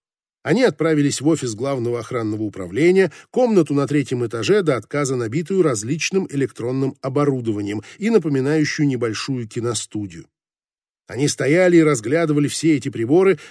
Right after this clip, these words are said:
не зная, с чего начать, но тут в помещение вошёл высокий лысеющий господин лет под сорок,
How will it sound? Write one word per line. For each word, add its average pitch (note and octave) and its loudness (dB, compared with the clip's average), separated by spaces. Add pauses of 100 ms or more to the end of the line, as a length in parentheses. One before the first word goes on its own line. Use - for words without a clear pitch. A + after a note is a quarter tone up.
не C3+ 0
зная, C3+ 0
с - 0
чего D3 0
начать, E3+ 2
но F#2+ -12
тут B3 -2
в - -14
помещение G3 2
вошёл E3 4
высокий D3+ 0
лысеющий C3 -4
господин A#2+ -6
лет A2+ -6
под G#2 -12
сорок, A#3 0